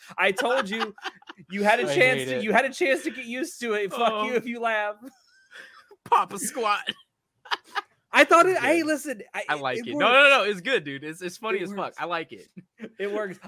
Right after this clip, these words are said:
Speaker 1: I am your host, Alex, and tonight I am joined by our czar of source material, John.
Speaker 3: I, I wasn't prepared for that. <laughs>
Speaker 1: I
Speaker 3: I
Speaker 1: listen, a couple of days ago, I said to you guys in our private chat, "Hey guys,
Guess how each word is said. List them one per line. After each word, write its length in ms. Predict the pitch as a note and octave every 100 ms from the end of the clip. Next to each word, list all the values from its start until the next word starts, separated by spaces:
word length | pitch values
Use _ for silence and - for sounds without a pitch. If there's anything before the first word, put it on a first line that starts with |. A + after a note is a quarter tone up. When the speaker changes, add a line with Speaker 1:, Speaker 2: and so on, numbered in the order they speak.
| -
Speaker 1:
I 200 | C4+ C#4+
am 140 | C#4
your 100 | C4+
host, 360 | B3+ F4 B3+ -
Alex, 400 | F#3+ A3 A#3 A3+
and 140 | A#3+ G3
tonight 400 | A#3 G#3+ G#3 - F3+ -
I 160 | F#3+ G#3+
am 180 | G#3+ G3+
joined 340 | D3 A3+ G#3+
by 60 | G3
our 160 | G3 F#3
czar 300 | F3 G3 G3+
of 80 | G3
source 280 | G#3+ G3+ G3
material, 400 | F#3 G#3 G3 F#3
John. 560 | G3 A3 G#3+ E3+ D3 - _ _ _ _ _ _ _ _ _
Speaker 3:
I, 260 | C#3 D3+ - _ _ _ _ _
I 100 | C3+
wasn't 300 | G3+ G#3 G3
prepared 420 | E3 C#3+ E3 F3 -
for 120 | A#2+
that. 260 | G#2 A2+ -
<laughs> 60 | -
Speaker 1:
I 340 | B3 - B3+ - F4+ F#4 _ _ _ _ _ - C4 A#3+
Speaker 3:
I 100 | E4+
Speaker 1:
listen, 380 | F4+ F#4+ A#3 - -
a 80 | A3+
couple 300 | C#4+ D#4 D#4+
of 80 | B3+
days 240 | B3 A#3+ B3
ago, 260 | C4 B3+
I 140 | G3 G#3
said 300 | G3 A#3 G#3+
to 40 |
you 120 | G#3+ G#3+
guys 340 | A3 A3 A3
in 80 | G#3+
our 100 | A3
private 440 | C4 A3+ A3 G3+
chat, 240 | F#3+ D3+ D#3+
"Hey 140 | A3+
guys, 520 | G#3 B3 A#3+ D3+ D#3